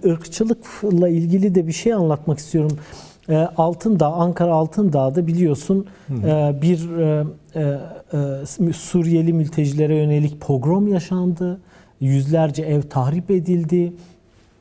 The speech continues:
Speaker 1: E, bir, e, ölümle sonuçlanan bir olayın arkasından.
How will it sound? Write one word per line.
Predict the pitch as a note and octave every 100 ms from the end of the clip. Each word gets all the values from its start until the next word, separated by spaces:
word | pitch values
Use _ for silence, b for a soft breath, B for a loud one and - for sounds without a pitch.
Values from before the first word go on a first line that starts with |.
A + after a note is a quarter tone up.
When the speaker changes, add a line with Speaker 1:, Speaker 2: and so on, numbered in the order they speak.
| - - -
Speaker 1:
E, | D3 C3+ B2+ B2+
bir, | D#3+ - - E2
e, | E2 D#2 D2 C#3 F3 A3+ C4 - - A#3+ A#3+ B3 _ b b _ -
ölümle | D3+ D#3 D3+ C#3
sonuçlanan | - C3 A2 - C#3 E3+ F3
bir | E3+
olayın | D#3+ B2+ D3 F#3
arkasından. | C3+ A#2 C3 - C3 A2+ A2+